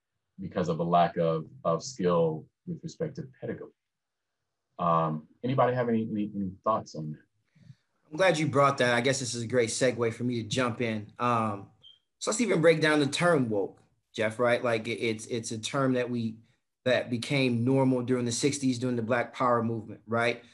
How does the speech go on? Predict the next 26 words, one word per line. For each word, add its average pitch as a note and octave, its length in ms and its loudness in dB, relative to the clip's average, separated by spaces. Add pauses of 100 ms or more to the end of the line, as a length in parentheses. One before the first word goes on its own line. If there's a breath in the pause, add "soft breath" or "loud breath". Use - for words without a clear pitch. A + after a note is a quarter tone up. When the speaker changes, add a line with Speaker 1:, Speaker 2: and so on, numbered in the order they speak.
(140)
Speaker 2:
I - 60 2
don't B2+ 120 4
know C3 120 4
if B2 100 0
everyone B2 420 2
knew D3+ 140 4
this D3 220 0
or A#2 40 -6
not. A#2 160 -2
It G2 140 -6
just D3 340 2
made A#2 220 -2
its G#2+ 180 -10
way A2 420 -2 (380)
into B2+ 240 -4
the A#2 220 -6
Oxford, A2+ 720 -2 (140)
uh, G#2+ 260 -6
English B2 360 -4
Dictionary A2+ 760 -4
as G#2+ 180 -6
of G#2 120 -12
two - 160 -10
thousand A2 420 -4
seventeen, G#2 760 -6
right? A#2 280 -4